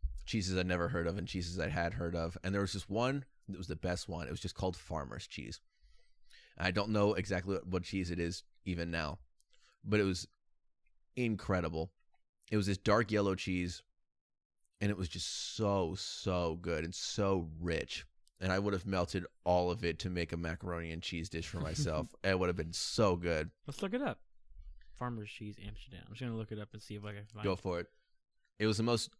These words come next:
Speaker 1: European thing we could have done.
Speaker 2: Yeah.
Speaker 1: Then we intentionally avoided the red light district because
Speaker 2: <laughs>
Speaker 1: absolutely not.
Speaker 2: Cool, we, we, you guys went there during the day, right?
Speaker 1: No, I did not go there.
Speaker 2: No, we, you guys went to Amsterdam during the day.
Speaker 1: Yeah, yeah, yeah,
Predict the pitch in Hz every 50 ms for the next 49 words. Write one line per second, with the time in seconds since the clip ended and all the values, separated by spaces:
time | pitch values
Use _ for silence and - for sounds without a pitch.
0 | - 98 95 101 101 92 92 101 98 90 85 - - 85 87 85 87 - - 87
1 | 85 90 87 80 85 85 87 - - - - - 139 135 113 110 107 107 107 107
2 | 101 98 101 - 117 123 117 - - 110 107 101 95 92 92 90 - 95 92 90
3 | 87 87 87 87 90 90 87 85 80 80 82 80 - 80 76 - - - 80 78
4 | - _ - 87 82 - 87 80 80 80 - - - - _ _ _ _ _ _
5 | _ _ _ - - - - 131 127 127 120 117 127 131 117 107 104 98 - -
6 | 95 95 90 - 85 87 85 - - - - - - - - - - 180 196 175
7 | 180 190 180 - 156 170 214 214 277 240 180 196 254 254 180 147 139 131 120 110
8 | 131 165 165 107 104 107 135 175 _ _ _ _ _ _ _ _ _ - - 104
9 | 110 117 110 87 82 92 120 107 92 82 78 78 - - 80 71 62 58 - -
10 | - - - - _ _ _ - - 170 180 170 156 - 196 202 196 175 165 165
11 | 185 175 156 165 143 139 139 - 135 147 139 - - 120 107 107 98 98 101 98
12 | 95 90 - 113 - - 117 143 160 151 131 113 101 95